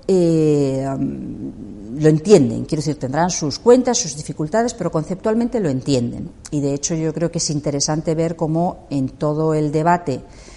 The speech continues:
eh, en torno a Naturgy, si eso acaba siendo un referente para un accionista importante, que así lo respaldaba Naturgy,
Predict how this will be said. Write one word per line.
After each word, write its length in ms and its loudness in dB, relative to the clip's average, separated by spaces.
eh, 340 -2
en 140 0
torno 320 2
a 60 2
Naturgy, 600 -2
si 300 -2
eso 220 0
acaba 240 0
siendo 460 -2
un 140 0
referente 800 -2
para 500 -2
un 160 -2
accionista 500 -4
importante, 720 -4
que 100 -12
así 420 -8
lo 160 -8
respaldaba 540 -8
Naturgy, 600 -6